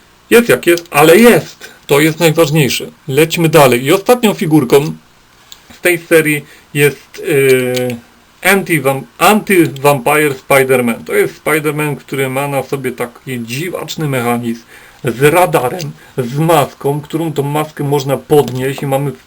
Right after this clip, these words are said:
pod nim Spidermana. Spiderman jest ogólnie w takim metalowym kostiumie. Niestety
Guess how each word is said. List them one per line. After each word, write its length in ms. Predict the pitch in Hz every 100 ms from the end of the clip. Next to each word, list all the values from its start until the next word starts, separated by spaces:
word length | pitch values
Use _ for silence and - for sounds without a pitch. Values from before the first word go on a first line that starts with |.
| _
pod 160 | 151 131
nim 180 | 135
Spidermana. 800 | 127 - 143 131 135 120 120 123
Spiderman 400 | - 170 180 180
jest 140 | 170 143
ogólnie 300 | 147 175 165
w 60 |
takim 280 | - - 147 - - -
metalowym 520 | 135 143 156 165 165
kostiumie. 380 | 160 147 147 131 - - -
Niestety 380 | 160 196 -